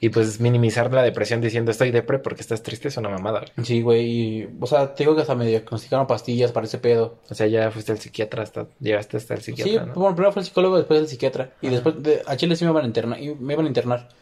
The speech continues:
Speaker 2: Y yo había dicho que sí, que me quería internar. Pero después pensé en la escuela y dije, "No, porque no voy a tomar mis clases.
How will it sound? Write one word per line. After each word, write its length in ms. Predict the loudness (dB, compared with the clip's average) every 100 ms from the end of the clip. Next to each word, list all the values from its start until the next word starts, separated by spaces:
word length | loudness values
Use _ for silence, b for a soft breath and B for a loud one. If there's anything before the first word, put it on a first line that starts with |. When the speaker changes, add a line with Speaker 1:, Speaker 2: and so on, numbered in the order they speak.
| b b b b
Speaker 2:
Y 80 | 0
yo 80 | 4
había 100 | 4
dicho 240 | 2 0
que 100 | -2
sí, 140 | -4 -2
que 100 | -2
me 120 | 2
quería 180 | 2 2
internar. 440 | 0 0 -4 -10 _ _ _
Pero 120 | 2
después 240 | 2 2 2
pensé 180 | 0
en 60 | 0
la 60 | -2
escuela 240 | -2 0
y 40 | 0
dije, 160 | -2
"No, 220 | 0 0
porque 160 | -2 -2
no 60 | 0
voy 100 | 0
a 20 |
tomar 160 | 0
mis 140 | -4 -2
clases. 300 | -2 -2